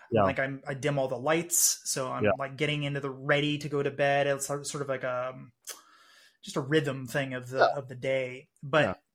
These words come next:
Speaker 2: a couple
Speaker 1: But
Speaker 2: of drinks helps when I'm watching these memes. I can stay more focused in the memes and I'm not tempted to pull out my phone and start doing something like, "Oh shit, there's work." Like, I can
Speaker 1: Right.
Speaker 2: focus on the downtime.
Speaker 1: Yeah.
Speaker 2: Which isn't really downtime exactly, but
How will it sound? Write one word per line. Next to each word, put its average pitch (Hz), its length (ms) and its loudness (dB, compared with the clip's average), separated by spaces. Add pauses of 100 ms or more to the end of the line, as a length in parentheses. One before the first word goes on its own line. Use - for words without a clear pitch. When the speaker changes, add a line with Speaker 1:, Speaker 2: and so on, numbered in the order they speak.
(260)
Speaker 2:
a 147 120 -4
couple - 180 4
Speaker 1:
But 160 40 8
Speaker 2:
of - 60 0
drinks 170 280 2
helps 175 380 2
when 151 120 0
I'm 147 120 2
watching 156 380 4
these 143 200 -4
memes. 156 420 -2
I 143 120 -4
can 143 160 -6
stay 165 260 0
more 147 160 0
focused 156 420 -2
in 139 100 -4
the 147 80 -2
memes 147 160 -2
and 127 80 -4
I'm 135 80 -8
not 147 220 0 (260)
tempted 160 260 -2
to 127 60 -12
pull 151 180 -2
out 131 80 -2
my 135 80 -6
phone 143 280 -2
and 131 60 -4
start 127 220 -6
doing 135 180 -6
something 139 220 -6
like, 131 120 -6
"Oh 165 140 6
shit, 160 200 0
there's 127 160 -10
work." 139 280 0
Like, 135 200 -8 (340)
I 160 60 0
can 139 100 -2
Speaker 1:
Right. 127 60 -4 (100)
Speaker 2:
focus 160 260 2
on 139 140 0
the 127 60 -4
downtime. 165 640 -2 (360)
Speaker 1:
Yeah. 104 240 6
Speaker 2:
Which 139 160 -4
isn't 131 180 -6
really 131 200 -8
downtime 147 420 0
exactly, 151 420 0
but 139 180 -4